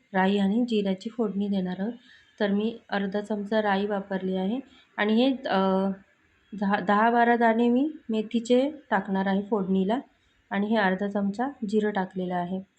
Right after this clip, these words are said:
मेथीचे दाणे ऑप्शनल आहे, तुम्हाला नसेल वापरायचे तर नाही वापरले तरी चालेल. आणि हा भरपूर ले-, लसूण घेतला मी, ठेचून घेतला, थोडा ओबडधोबड असा ठेचून घ्यायचा, म्हणजे लसणाची स्मेल खूप छान लागते. आणि हे छोटासा तुकडा दालचिनीचा टाकला आहे,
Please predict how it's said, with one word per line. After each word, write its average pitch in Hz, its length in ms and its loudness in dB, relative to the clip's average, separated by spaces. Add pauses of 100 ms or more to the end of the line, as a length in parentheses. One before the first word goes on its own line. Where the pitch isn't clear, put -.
(320)
मेथीचे 220 400 -2
दाणे 240 240 4
ऑप्शनल 226 520 0
आहे, 214 160 2
तुम्हाला 220 360 0
नसेल 214 300 -2
वापरायचे 196 460 -2
तर 220 120 -6
नाही 202 280 -2
वापरले 185 440 -6
तरी 196 200 -6
चालेल. 202 360 -6 (340)
आणि 214 160 2
हा 233 100 4
भरपूर 220 420 2
ले-, 220 300 4
लसूण 208 420 2
घेतला 233 320 2
मी, 240 280 0
ठेचून 240 420 2
घेतला, 226 320 0
थोडा 196 280 -2
ओबडधोबड 196 640 0
असा 196 200 -4
ठेचून 214 460 -4
घ्यायचा, 208 360 -2 (440)
म्हणजे 208 260 0
लसणाची 208 480 -4
स्मेल 208 340 -4
खूप 233 260 -6
छान 196 220 0
लागते. 208 480 -4 (300)
आणि 208 240 0
हे 240 220 2
छोटासा 240 500 2
तुकडा 240 320 -2
दालचिनीचा 208 640 0
टाकला 190 340 -6
आहे, 254 100 -6